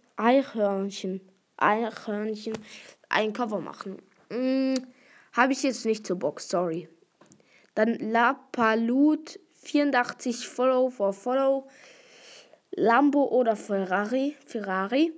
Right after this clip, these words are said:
Äh, nee, nicht, nein, nein, nein, nein, nein, falsch. Ich, äh, hab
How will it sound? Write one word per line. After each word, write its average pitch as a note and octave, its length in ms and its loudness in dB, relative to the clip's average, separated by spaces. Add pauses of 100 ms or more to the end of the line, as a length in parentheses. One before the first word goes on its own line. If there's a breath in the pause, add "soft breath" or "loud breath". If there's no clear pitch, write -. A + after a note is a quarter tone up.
(1160)
Äh, B3 200 6
nee, C#4 260 2
nicht, C4+ 420 -4
nein, - 360 -8
nein, G#3 320 -2
nein, F3+ 180 -6
nein, C#2 180 -8
nein, - 180 -12
falsch. - 500 -6 (100)
Ich, - 220 -16 (100)
äh, G3+ 340 2 (220)
hab G#3+ 320 0